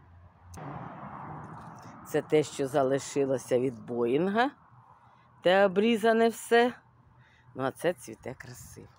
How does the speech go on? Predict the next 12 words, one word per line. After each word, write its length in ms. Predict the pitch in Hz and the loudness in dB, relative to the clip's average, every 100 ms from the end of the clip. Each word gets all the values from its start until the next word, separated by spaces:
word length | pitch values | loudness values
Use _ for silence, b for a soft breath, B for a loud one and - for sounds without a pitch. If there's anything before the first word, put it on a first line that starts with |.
| _ | _
О, 40 | 110 - - | -20 -20 -14
дуже 260 | 117 - | -14 -16
красиво. 540 | - 120 - - - - - - _ _ _ _ _ - - _ _ _ _ _ _ _ _ _ _ _ _ _ _ _ _ _ _ _ _ _ _ _ _ _ _ _ - _ _ _ _ _ - - 139 | -20 -20 -20 -20 -20 -20 -20 -20 _ _ _ _ _ -20 -20 _ _ _ _ _ _ _ _ _ _ _ _ _ _ _ _ _ _ _ _ _ _ _ _ _ _ _ -20 _ _ _ _ _ -20 -20 -12
Ні, 120 | 156 | -10
ні, 160 | 160 | -8
ні 160 | 156 160 | -8 -8
шипів 460 | - 180 - 208 202 | -8 -10 -8 -10 -8
нема, 320 | 190 185 185 | -6 -6 -6
нічого. 520 | 196 202 - 117 120 - _ _ _ _ _ _ _ _ _ _ | -6 -8 -12 -12 -14 -20 _ _ _ _ _ _ _ _ _ _
Троянда, 520 | 139 165 202 208 190 | -10 -6 -4 -4 -6
конечно, 460 | 185 175 180 180 175 | -8 -6 -8 -6 -8
ідеальна. 680 | 160 160 143 139 139 151 | -4 -2 0 -2 -4 -10